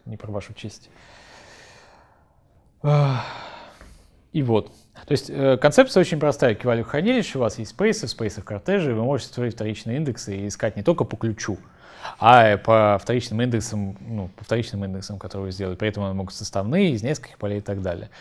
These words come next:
Могут быть уникальные, уникальные. Вы не обязательно по ключу одно значение можете получать, э, вы можете по индексу, который не уникальный, получать несколько значений, например. Но и это ещё не всё. Э,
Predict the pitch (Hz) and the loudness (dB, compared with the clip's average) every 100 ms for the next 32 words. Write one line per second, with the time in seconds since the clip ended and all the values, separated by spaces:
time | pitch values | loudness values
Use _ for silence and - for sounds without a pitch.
0 | - 117 104 98 101 104 151 151 117 110 | -10 -6 -4 -4 -6 2 4 4 2 -2
1 | 104 90 92 104 107 110 101 98 - 113 | -2 -4 -4 -4 0 2 0 -2 -6 -4
2 | - 104 104 98 101 190 160 117 - 110 | 0 0 0 -2 0 0 0 -2 -4 -6
3 | 104 104 - - - - - 113 104 101 | -4 -4 -6 -12 -20 -18 -10 -4 0 2
4 | 98 95 101 101 - 107 101 - - _ | 2 0 0 -2 -2 -4 -6 -10 -20 _
5 | 110 - 143 147 120 - 104 101 104 101 | 0 2 2 2 2 -2 -4 -2 -2 -2
6 | 98 101 131 135 104 104 101 113 104 104 | -2 0 4 4 2 -2 -2 -2 -2 -4
7 | - - 98 95 - - 92 - _ _ | -6 -12 -8 -8 -10 -14 -14 -16 _ _
8 | _ 107 95 90 - _ _ _ _ _ | _ -12 -10 -10 -14 _ _ _ _ _
9 | _ _ _ - - - - _ _ _ | _ _ _ -20 -20 -20 -20 _ _ _
10 | - 147 160 226 214 151 135 120 104 - | 0 6 10 10 10 6 6 0 0 -4
11 | 95 - _ _ _ - - - _ - | -8 -10 _ _ _ -20 -20 -20 _ -20
12 | - - _ - 113 117 113 110 107 104 | -20 -20 _ -6 -2 0 2 2 2 0
13 | 95 | -2